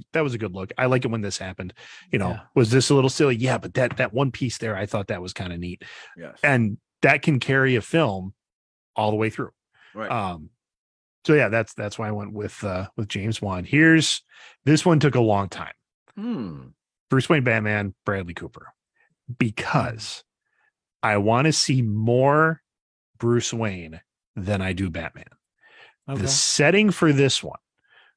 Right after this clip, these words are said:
Speaker 1: would be post death of Jason Todd, so it can fit into the D C U current run.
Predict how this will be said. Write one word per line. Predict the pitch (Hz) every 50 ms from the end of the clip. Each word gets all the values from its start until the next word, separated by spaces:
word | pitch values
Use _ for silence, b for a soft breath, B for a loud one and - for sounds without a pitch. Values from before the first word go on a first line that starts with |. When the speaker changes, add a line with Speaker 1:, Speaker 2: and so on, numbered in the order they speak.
| b - -
Speaker 1:
would | 110 107 120 120 120 110 107 107
be | 127 120 113 110 107 107 107 107 104 101 - _ _ _ _ _ _ -
post | - - 127 135 170 180 - - - - _ _ _ _ _ _ _ _ - 117
death | 123 120 113 -
of | 143 135
Jason | 117 117 107 101 98 - 147 127
Todd, | - 113 90 85 80 95 110 _ _ _ _
so | - - 113
it | 101 92
can | 104 95 92 90
fit | - - - - 117 120 - -
into | 131 117 113 110 - 123
the | 110 110
D | 104 110 107 101
C | - - 123 117
U | 110 104 101 101 98 95 95 107 - _ _ _ _ -
current | - 101 92 101 107 -
run. | 120 127 143 139 107 80 78 82